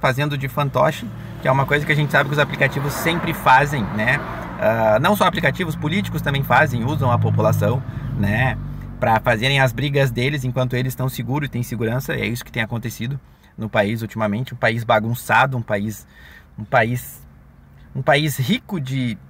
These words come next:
do que a gente precisa, mas pobre demais de, de caráter,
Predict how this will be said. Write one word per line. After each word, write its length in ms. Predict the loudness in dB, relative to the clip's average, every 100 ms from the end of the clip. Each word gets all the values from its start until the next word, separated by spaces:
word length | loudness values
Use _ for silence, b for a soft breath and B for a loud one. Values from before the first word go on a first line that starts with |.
| -20 -14
do 200 | -8 -4
que 100 | 0
a 60 | 0
gente 200 | 0 -6
precisa, 640 | -8 -6 -6 0 2 0 -4 b b b b b
mas 720 | 2 4 6 4 -2 -16 -18 -20 _ 2
pobre 540 | 6 6 4 0 0
demais 680 | 0 0 2 4 2 -4 -8
de, 420 | -6 -4 -2 -4 -8 -14 -20 -20 -20 -20 -20 -10
de 120 | -4
caráter, 600 | 4 8 8 6 4 -4